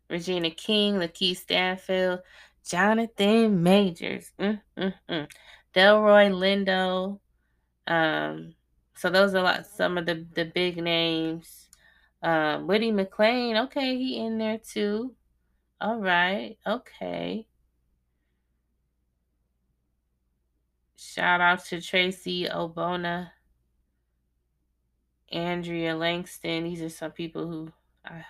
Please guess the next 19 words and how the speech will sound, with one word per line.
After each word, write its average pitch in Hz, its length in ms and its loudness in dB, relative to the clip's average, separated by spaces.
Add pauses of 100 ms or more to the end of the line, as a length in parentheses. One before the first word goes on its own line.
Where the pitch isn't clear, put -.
(140)
they, 160 120 -8
I 160 120 -8
think 165 300 -10
they 156 160 -8
just 156 300 -14
got, 147 380 -6
like, 151 240 -16
small 156 400 -8
roles, 147 340 -10
but 156 160 -14
shout 180 220 -10
out 185 200 -10
to 180 80 -14
them 185 420 -6 (480)
too. 208 340 -4 (1400)
Uh, 160 280 0
Dan-, 175 480 -2 (120)
Danielle 170 720 -2
Deadweiler. 175 1200 -2